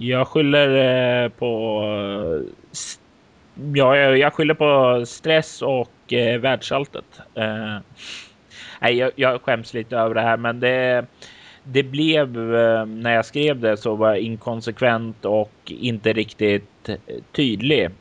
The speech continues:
Eh, så det är, eh, blandat. En komet är, eh, vad heter någonting som man ser uppe på himlen, eh,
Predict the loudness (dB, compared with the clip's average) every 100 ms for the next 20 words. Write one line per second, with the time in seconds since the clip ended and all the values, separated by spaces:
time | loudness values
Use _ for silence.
0 | _ -6 -4 -4 0 0 2 2 4 4
1 | 4 2 2 0 -4 -12 _ -8 -2 -2
2 | -2 -2 -2 -4 -4 -4 -4 -8 -8 -6
3 | -4 -6 -4 0 2 4 2 -2 -6 -10
4 | -20 -20 -20 -20 _ _ _ _ _ _
5 | -4 -2 0 0 -2 -2 -2 -4 -4 -4
6 | -2 -2 -2 -4 -6 -8 -6 -6 -4 -4
7 | -2 0 0 0 -2 -2 -4 -2 -2 -2
8 | -2 -2 -2 -2 -2 -6 -14 -16 -18 -6
9 | -2 -2 -4 -6